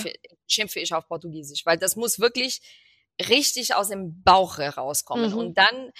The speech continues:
Speaker 1: es gibt nichts Schöneres, als auf Portugiesisch zu fluchen.
Speaker 2: Das glaube ich. Und das Tolle ist ja, es verstehen dann auch nicht alle und du, es hilft beiden Seiten. Die einen verstehen nichts und du bist alles losgeworden.
Speaker 1: <laughs>
Speaker 2: Das ist
Speaker 1: Ja,
Speaker 2: doch
Speaker 1: weil
Speaker 2: super.
Speaker 1: manchmal muss sein.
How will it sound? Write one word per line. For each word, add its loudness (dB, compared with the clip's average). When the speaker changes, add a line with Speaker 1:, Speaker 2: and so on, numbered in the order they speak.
Speaker 1:
es -6
gibt -8
nichts -2
Schöneres, 0
als 0
auf -6
Portugiesisch -4
zu -6
fluchen. -10
Speaker 2:
Das -6
glaube 2
ich. -6
Und -2
das -2
Tolle 4
ist 0
ja, 6
es -4
verstehen 2
dann 2
auch 6
nicht 2
alle 6
und -6
du, 2
es 4
hilft 2
beiden 6
Seiten. 4
Die -2
einen 4
verstehen -2
nichts -2
und -4
du 0
bist 0
alles 4
losgeworden. -2
Speaker 1:
<laughs> 0
Speaker 2:
Das 2
ist -
Speaker 1:
Ja, 8
Speaker 2:
doch 6
Speaker 1:
weil 2
Speaker 2:
super. 0
Speaker 1:
manchmal 0
muss -4
sein. -2